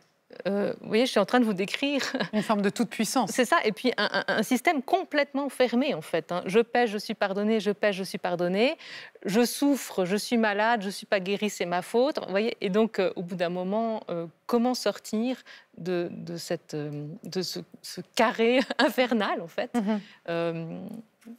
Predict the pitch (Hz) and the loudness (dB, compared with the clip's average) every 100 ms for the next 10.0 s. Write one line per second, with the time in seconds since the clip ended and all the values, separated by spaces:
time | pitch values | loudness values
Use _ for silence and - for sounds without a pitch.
0 | _ _ - - - - 175 - 214 - | _ _ -16 -10 -6 -6 -6 -2 0 0
1 | 247 208 202 233 226 190 - 196 190 208 | 2 0 2 2 2 -2 -2 0 0 -2
2 | 180 - 175 185 170 170 170 175 - 190 | -4 -4 -4 -2 -2 0 0 -2 -2 0
3 | 196 208 196 - 185 - 220 208 180 - | 0 -2 -6 -6 -8 0 2 4 2 -4
4 | - - - 208 202 262 208 196 - 247 | -10 -2 0 2 4 4 4 2 0 0
5 | 190 180 - 247 220 208 196 165 202 190 | 0 0 0 0 2 2 2 2 2 2
6 | 170 226 262 202 - - 240 - 214 214 | 0 2 2 2 -2 -2 -2 -2 0 0
7 | 185 196 165 262 - - 240 185 226 202 | 2 0 2 2 0 -2 -2 0 0 2
8 | 175 - - 202 220 208 208 196 208 262 | 0 -6 -6 0 2 4 4 4 4 4
9 | 208 202 - - 233 - 254 294 339 - | 2 0 -4 -6 -6 -2 2 4 2 0